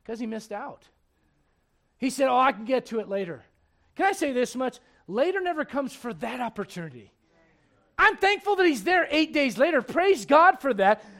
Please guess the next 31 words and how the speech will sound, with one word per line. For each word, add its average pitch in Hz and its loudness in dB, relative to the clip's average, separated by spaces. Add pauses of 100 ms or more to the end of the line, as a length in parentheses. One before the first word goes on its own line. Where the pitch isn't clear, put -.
(100)
But 349 2
he 359 4
missed 381 -2
out 392 10
on 277 4
that. 269 6
That 392 -2
was 370 0
special. - -2 (220)
It - -4
was 339 2
the 302 0
first - -2
time 370 2
he 349 -2
showed 349 -2
up 339 -8
to 277 -6
his 311 -4
disciples 294 0 (260)
after 392 4
the 294 0
resurrection. 311 4 (580)
And 320 4
Thomas 403 6
would 285 0
never 381 4
be 403 4
able 392 4
to - -6
say, 302 6